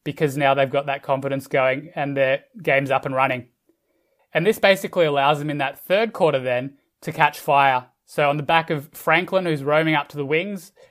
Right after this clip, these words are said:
and finding it inside fifty, they're actually able to take a thirty point lead into the last quarter, which turns out to be unassailable, and they go on to win the grand final by twenty points. And in this version,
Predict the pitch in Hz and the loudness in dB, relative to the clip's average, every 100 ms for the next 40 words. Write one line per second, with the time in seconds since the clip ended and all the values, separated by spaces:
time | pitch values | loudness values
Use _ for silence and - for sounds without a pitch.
0 | _ 156 143 - 160 151 156 143 143 151 | _ -6 -6 -2 2 2 2 0 -2 -2
1 | 135 - 170 196 196 - _ _ _ 147 | -2 -4 -6 -6 -8 -10 _ _ _ 0
2 | 147 147 165 147 147 135 160 147 - 165 | 0 2 2 2 0 -2 -2 -2 0 2
3 | 160 165 160 147 143 139 139 139 175 135 | 2 0 0 0 0 -2 -2 -4 -8 -4
4 | 135 127 127 - 139 131 - _ _ 147 | -2 -2 -2 -4 -2 -2 -6 _ _ -10
5 | - - 147 139 139 - 135 160 143 135 | -6 0 0 2 -2 -2 -4 0 0 0
6 | 139 143 165 220 226 _ _ _ 151 143 | 0 0 0 -6 -10 _ _ _ -2 0
7 | 139 165 156 147 151 139 131 135 135 135 | 4 4 4 0 -4 -4 -4 -2 -2 -2
8 | - 131 131 131 131 - 143 135 135 127 | -2 -2 0 -2 -4 -4 -4 -2 -2 -4
9 | - - _ _ _ _ _ _ 143 151 | -10 -20 _ _ _ _ _ _ -6 -4
10 | 208 - 151 143 143 139 | -4 0 2 2 0 -8